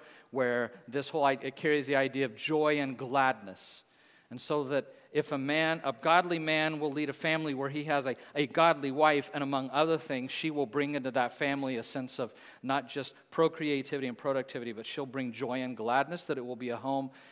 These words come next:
of enjoyment. Um, I really love that idea.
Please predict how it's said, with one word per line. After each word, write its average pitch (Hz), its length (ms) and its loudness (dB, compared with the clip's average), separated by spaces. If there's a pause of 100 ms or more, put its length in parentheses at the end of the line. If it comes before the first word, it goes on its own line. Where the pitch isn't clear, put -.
(360)
of 131 140 -2
enjoyment. 123 640 -4 (840)
Um, 104 280 -14
I 120 60 -6
really 120 240 -6
love 117 200 -4
that 113 160 -4
idea. 101 320 -10